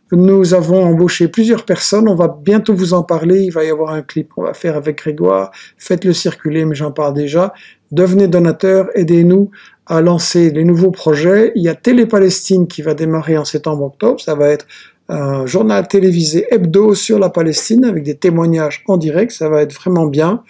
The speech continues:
Euh, on a une série d'autres, euh, projets qui se préparent. Et bien entendu, le collectif Test Média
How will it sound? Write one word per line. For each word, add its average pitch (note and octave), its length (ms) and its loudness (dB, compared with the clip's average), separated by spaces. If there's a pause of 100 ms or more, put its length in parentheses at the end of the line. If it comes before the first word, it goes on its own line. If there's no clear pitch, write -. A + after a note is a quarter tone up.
(580)
Euh, D#3+ 560 4
on E3 140 2
a E3 80 2
une E3 80 2
série F#3+ 340 2
d'autres, F#3+ 420 2
euh, D#3+ 220 4
projets E3 420 0
qui E3 140 -6
se - 160 -2
préparent. F3+ 720 -4 (420)
Et E3+ 460 4
bien E3+ 260 2
entendu, F3 480 2
le G3 80 4
collectif F3 640 -2
Test E3+ 240 0
Média E3 500 0